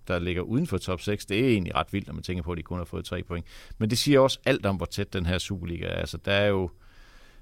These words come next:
altså, der er jo ikke nogen, der rammer en stime på fire kampe i træk. Ja, det er sgu, det, det,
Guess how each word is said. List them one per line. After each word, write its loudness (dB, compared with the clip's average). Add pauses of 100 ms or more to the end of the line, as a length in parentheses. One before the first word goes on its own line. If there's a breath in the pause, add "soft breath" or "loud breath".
altså, -6
der 6
er 8
jo 10
ikke 8
nogen, 8
der 12
rammer 10
en 4
stime 4
på 0
fire 4
kampe 2
i 0
træk. 2
Ja, 2
det 0
er 4
sgu, -2
det, 0
det, -2